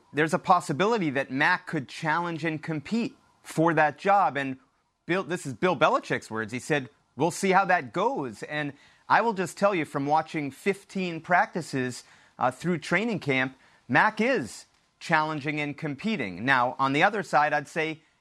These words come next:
Cam maybe had one of his best days this past Tuesday in Philadelphia in a practice with the Eagles. So it's not like Cam is just laying down. He's, he's challenging and competing as well. So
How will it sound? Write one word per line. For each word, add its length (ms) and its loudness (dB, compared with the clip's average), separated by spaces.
Cam 600 -4
maybe 280 0
had 180 2
one 140 -4
of 60 -4
his 140 -4
best 360 0
days 500 -4
this 180 -6
past 380 0
Tuesday 380 -2
in 140 -6
Philadelphia 800 0
in 140 -4
a 40 0
practice 480 2
with 120 0
the 160 -4
Eagles. 300 -2
So 80 -4
it's 120 -4
not 160 2
like 260 0
Cam 280 0
is 100 -4
just 200 -4
laying 280 2
down. 240 2
He's, 340 -6
he's 280 -8
challenging 640 0
and 160 -2
competing 480 -2
as 140 -4
well. 320 2
So 340 -4